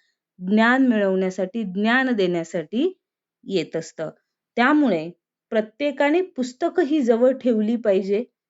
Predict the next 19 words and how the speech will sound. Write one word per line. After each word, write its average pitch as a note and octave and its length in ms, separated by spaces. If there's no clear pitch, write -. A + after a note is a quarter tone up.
आपल्या A3+ 400
स्वतःचा A#3 760
ज्ञान F#3 520
जे G3+ 120
आहे F#3 300
ते C4 180
वाढवलं A3 600
पाहिजे. E3 440
यासाठी A#3 560
नक्कीच B3+ 560
प्रत्येकाने F#3 760
पुस्तकं C#4+ 500
ही C#4+ 200
वाचली A3 440
पाहिजे, G#3+ 400
जवळ F#3+ 400
ठेवली G#3 340
पाहिजे. D3 380
बघा, B3 280